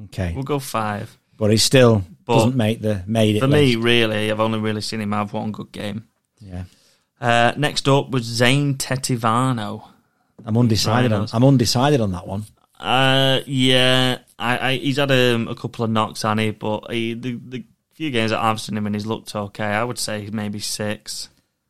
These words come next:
Speaker 1: <sighs> Ne-, so he's nearly made it.
Speaker 2: Nearly.
Speaker 1: Not a disaster.
Speaker 2: Um, next up,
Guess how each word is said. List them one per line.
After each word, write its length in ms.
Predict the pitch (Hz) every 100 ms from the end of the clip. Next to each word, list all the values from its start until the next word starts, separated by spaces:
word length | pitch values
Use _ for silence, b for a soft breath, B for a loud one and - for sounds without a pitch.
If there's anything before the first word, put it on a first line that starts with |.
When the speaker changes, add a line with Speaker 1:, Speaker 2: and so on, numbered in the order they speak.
| _ -
Speaker 1:
<sighs> 360 | - - -
Ne-, 240 | 92 107 131
so 120 | 113
he's 120 | 113
nearly 340 | 127 147 131 107
made 260 | 95 92
it. 180 | 92 - _ _ _ -
Speaker 2:
Nearly. 560 | 120 113 110 107 107 - _ _ _ _ _ _ _ _ _
Speaker 1:
Not 280 | 131 160 160
a 20 |
disaster. 640 | 143 139 139 - - 85 - _ _ _ - -
Speaker 2:
Um, 800 | - 107 113 117 117 120 120 117
next 360 | 131 139 - -
up, 280 | 123 123